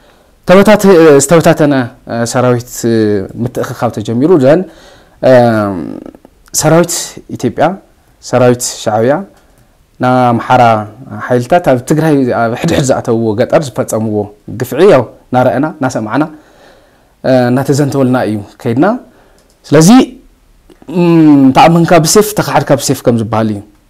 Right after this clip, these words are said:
ተ-፣ ወይ ምሟት እዩ ዘለና ኣማራፂ ወይ ድማ፣ እ፣ ምግዳል እዩ ዝነይሩ ኣማራፂ።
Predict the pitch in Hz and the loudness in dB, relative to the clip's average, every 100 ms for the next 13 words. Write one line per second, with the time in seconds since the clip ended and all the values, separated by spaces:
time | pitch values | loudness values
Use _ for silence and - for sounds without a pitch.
0 | _ _ _ _ 143 135 131 120 123 135 | _ _ _ _ 2 4 6 4 2 4
1 | 143 139 147 165 165 208 247 262 127 127 | 4 4 4 2 2 0 -2 -4 -4 -2
2 | 131 127 135 156 185 269 156 143 208 277 | 0 0 2 4 4 4 4 4 0 -2
3 | - _ _ _ _ - 131 131 131 135 | -8 _ _ _ _ 0 4 6 6 4
4 | 127 147 156 139 131 131 131 120 117 117 | 2 2 4 4 2 2 0 0 0 0
5 | 120 | 0